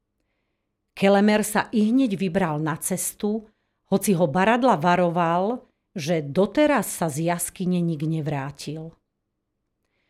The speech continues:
Uprostred noci začul čarovnú pieseň,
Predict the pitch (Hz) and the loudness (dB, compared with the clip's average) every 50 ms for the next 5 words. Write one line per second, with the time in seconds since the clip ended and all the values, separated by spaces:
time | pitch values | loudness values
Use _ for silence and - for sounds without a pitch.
0 | _ _ - 226 190 - 226 214 202 196 - - - 196 185 160 151 175 175 165 | _ _ -4 -4 -2 0 2 2 2 0 -2 -4 -2 -2 -2 0 0 -2 -2 -2
1 | 165 165 - - - 208 208 208 175 135 180 170 170 - - 190 165 156 147 - | -4 -6 -8 -8 -6 -4 -4 -4 -4 -4 -4 -6 -6 -6 -8 -8 -8 -8 -10 -8
2 | - 180 175 175 196 190 185 214 208 196 151 - - - 147 156 151 151 151 - | -6 -4 -2 -2 -2 -2 0 0 0 0 0 -4 -8 -10 -8 -6 -6 -6 -6 -6
3 | - - 175 165 170 175 196 220 208 | -6 -4 -4 -4 -4 -4 -4 -6 -6